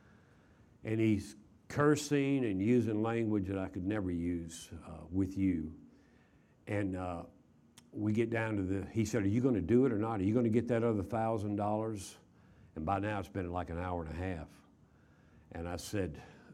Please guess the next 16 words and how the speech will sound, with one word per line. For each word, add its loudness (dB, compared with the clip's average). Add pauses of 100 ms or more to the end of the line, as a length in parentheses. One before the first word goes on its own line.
uh, -10 (100)
he 2
said, 0
"I'm -2
gonna 0
count -6
to -8
ten." -8 (1700)
And -4
he -4
said, -2 (440)
"When -4
I -2
get 0
to -2
zero, 0